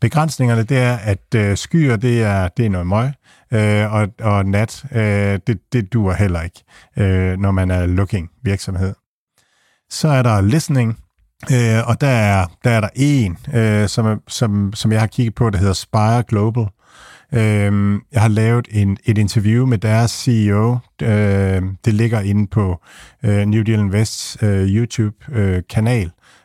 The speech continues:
Øh, man kan se det der, eller bare søge på YouTube på Spire Global, så kommer det frem.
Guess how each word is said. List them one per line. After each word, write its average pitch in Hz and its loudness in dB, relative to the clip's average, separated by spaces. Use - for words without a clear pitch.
Øh, 107 0
man 104 0
kan 101 -2
se 117 -2
det 92 -6
der, 110 2
eller 98 0
bare 98 0
søge 110 0
på 107 -2
YouTube 101 -2
på 113 -2
Spire 104 0
Global, 101 -2
så - -6
kommer 98 -2
det 95 -2
frem. - -4